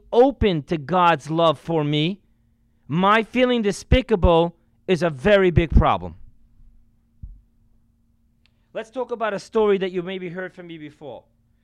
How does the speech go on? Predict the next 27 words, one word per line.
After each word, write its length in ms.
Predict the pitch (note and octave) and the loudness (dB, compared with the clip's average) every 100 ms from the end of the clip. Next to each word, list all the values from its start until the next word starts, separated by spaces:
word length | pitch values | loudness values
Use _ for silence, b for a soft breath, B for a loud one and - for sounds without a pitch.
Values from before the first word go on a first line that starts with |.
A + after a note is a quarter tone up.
| _ _ | _ _
So 280 | G#3 G#3 | -10 -10
along 300 | G3 A3 A3+ | -8 -10 -10
the 200 | G#3+ - | -12 -8
A 140 | G#3+ A3 | -4 -2
one 220 | G#3 G3+ | -2 -2
A 160 | G3 F#3+ | 0 0
is 140 | E3+ | -2
driving 520 | - F#3+ F#3+ F#3 F#3 | -2 0 2 0 -6
this 160 | D#3+ - | -12 -12
older 260 | F#3+ F#3+ F#3 | -10 -10 -12
couple, 460 | F#3 D#3+ D#3+ D#3+ D#3 | -12 -12 -10 -14 -14
senior 300 | E3+ F#3 F3+ | -16 -14 -14
citizen, 580 | D#3+ D3+ D3+ - D3+ | -16 -16 -18 -16 -16
husband, 440 | C#3 E3 F3 F#3 E3+ | -14 -14 -14 -16 -12
wife, 300 | D3+ D3 C#3+ | -8 -8 -10
been 120 | D3 | -8
married 260 | D#3+ F3+ F3+ | -4 -2 -4
for 100 | E3+ | -6
thirty-something 680 | F3 E3+ E3 E3+ D#3 E3+ | -4 -4 -6 -8 -10 -14
years, 380 | D3+ C#3 C3 C3 _ _ _ _ _ _ _ _ | -14 -12 -12 -14 _ _ _ _ _ _ _ _
and 420 | G3+ G#3+ G3 F#3+ | -4 -2 -2 -4
they 80 | F3 | -8
come 280 | E3 G3 G3+ | -4 -6 -6
to 160 | G3+ F#3 | -8 -6
a 60 | |
red 240 | E3 F#3 F3+ | -6 -6 -6
light 380 | E3+ D#3+ E3+ | -4 -4 -8